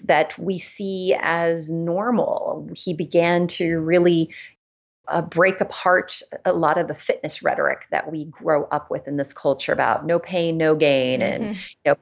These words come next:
Speaker 1: pushing past your boundaries. That I was hearing things about moderation and, and being gentle and listening to your body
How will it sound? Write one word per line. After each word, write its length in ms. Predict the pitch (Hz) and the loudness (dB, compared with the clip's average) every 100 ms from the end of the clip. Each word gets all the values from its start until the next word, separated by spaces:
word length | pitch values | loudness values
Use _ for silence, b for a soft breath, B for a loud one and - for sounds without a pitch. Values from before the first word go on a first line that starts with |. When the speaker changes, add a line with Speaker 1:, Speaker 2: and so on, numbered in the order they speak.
| - | 0
Speaker 1:
pushing 280 | 202 185 175 | 0 0 -2
past 320 | 170 156 - | -2 -4 -2
your 80 | 160 | 2
boundaries. 560 | 151 156 - 82 82 | 2 0 -4 -6 -4
That 240 | 160 - B B B B 175 | -2 -4 B B B B 0
I 80 | |
was 180 | 185 202 | 0 0
hearing 300 | - 180 165 | -2 -4 -4
things 320 | 160 147 147 | -6 -6 -6
about 240 | - 135 151 | -6 -6 -4
moderation 760 | 135 151 202 262 - 139 139 139 | -2 2 2 2 0 -4 -4 -8
and, 260 | - 123 | -8 -4
and 160 | 135 127 | -2 -2
being 240 | 135 151 | 0 -2
gentle 580 | 151 233 247 156 143 156 | 2 2 2 2 2 2
and 240 | 139 139 | -2 -4
listening 320 | 139 - 160 160 | -8 -6 -4 -2
to 140 | 190 | 0
your 100 | 190 | 2
body 500 | 220 233 160 135 | 4 4 2 0